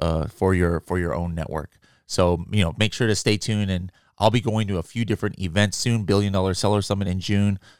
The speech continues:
I'll be going to the Orange Click event in Prague, Czech Republic, on June eighth and ninth. So just look up Orange Click,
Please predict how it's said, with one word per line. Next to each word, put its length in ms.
I'll 120
be 100
going 220
to 120
the 280
Orange 480
Click 400
event 420
in 200
Prague, 500
Czech 260
Republic, 600
on 400
June 360
eighth 340
and 220
ninth. 380
So 180
just 160
look 160
up 180
Orange 380
Click, 220